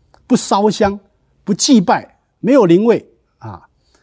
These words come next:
因为做父母的担心什么事情呢？就是叫做活着没人孝，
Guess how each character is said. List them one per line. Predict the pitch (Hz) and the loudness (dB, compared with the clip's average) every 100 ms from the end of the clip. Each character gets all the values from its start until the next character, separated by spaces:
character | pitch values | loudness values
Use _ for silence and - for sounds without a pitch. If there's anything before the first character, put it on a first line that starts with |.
| _ _ _ | _ _ _
因 | 214 247 | 0 0
为 | |
做 | - 294 208 | 2 2 2
父 | 277 202 | 0 -4
母 | |
的 | 151 | -4
担 | 170 196 | -4 -4
心 | 170 190 | -4 -6
什 | 127 | -8
么 | 143 | -10
事 | 123 | -10
情 | 120 113 | -10 -12
呢？ | 107 | -10
就 | 175 | -10
是 | 151 147 | -8 -6
叫 | 151 | -8
做 | 139 - _ _ | -10 -12 _ _
活 | _ - 147 175 208 | _ -4 0 0 0
着 | 185 147 | 2 2
没 | 135 143 165 | 2 2 2
人 | 143 160 | 4 2
孝， | - 196 - | 2 -2 -4